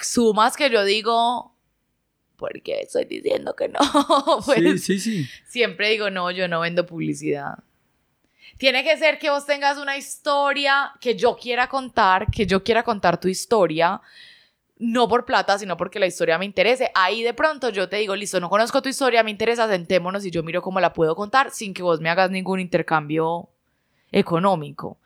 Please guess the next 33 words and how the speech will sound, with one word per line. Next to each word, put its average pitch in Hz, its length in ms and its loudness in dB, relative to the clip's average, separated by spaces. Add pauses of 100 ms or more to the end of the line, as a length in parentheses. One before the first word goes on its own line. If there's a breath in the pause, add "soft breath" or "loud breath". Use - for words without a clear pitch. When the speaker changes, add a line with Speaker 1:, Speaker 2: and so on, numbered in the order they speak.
(220)
Speaker 1:
Como 214 200 0
que 202 120 -2
por 190 160 2
ahí 220 140 4
pueden 214 240 0
hacer 185 300 2
el 180 120 0
interés. 180 400 0
Pero 202 160 -4
si 220 120 -2
vos 214 120 4
me 240 100 -2
dices, 240 140 -2
no 226 120 -6
sé, 233 140 4
"Te 220 100 -4
voy 202 40 4
a 202 40 0
pagar 214 260 2
treinta 220 280 0
millones 196 280 -2
de 208 100 0
pesos 180 260 -4
por 208 120 0
hacerme 180 280 2
una 196 120 -2
historia 214 380 2
para 202 120 0
que 180 80 -4
montes 165 280 0
mi 170 120 -8
producto", 202 600 0 (180)
mm, 190 280 -2